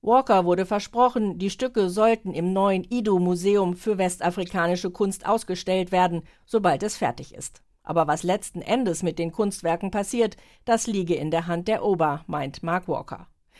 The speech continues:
Auch wenn sie die Bronzen auf dem internationalen Kunstmarkt verkaufen wollten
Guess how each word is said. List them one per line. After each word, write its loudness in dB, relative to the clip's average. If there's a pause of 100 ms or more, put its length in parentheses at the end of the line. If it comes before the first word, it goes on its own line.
(160)
Auch 2
wenn 0
sie -8
die -4
Bronzen 0
auf -2
dem -6
internationalen -2
Kunstmarkt -2
verkaufen 0
wollten 2